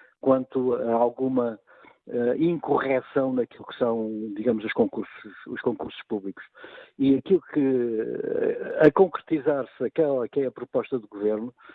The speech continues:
na esmagadora maioria dos municípios portugueses, estamos a falar em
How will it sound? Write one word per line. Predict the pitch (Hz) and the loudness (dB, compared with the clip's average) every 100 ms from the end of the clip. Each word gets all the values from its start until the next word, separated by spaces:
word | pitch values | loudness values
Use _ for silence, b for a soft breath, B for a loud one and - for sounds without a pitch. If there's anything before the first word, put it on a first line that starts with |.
| B B B | B B B
na | 127 131 | 0 2
esmagadora | 127 139 156 151 143 131 135 127 | 0 0 0 0 0 0 0 0
maioria | 123 127 123 127 123 | 0 0 0 0 -2
dos | 113 113 | -2 -2
municípios | 127 - - - - | -2 -4 -10 -16 -20
portugueses, | - - 113 113 127 123 - B B _ | -18 -4 -2 0 0 -4 -10 B B _
estamos | 135 139 139 | 0 2 0
a | 131 | -2
falar | 147 131 123 131 135 139 _ B B - | 0 2 2 0 -2 -4 _ B B -4
em | - - 139 | 0 2 0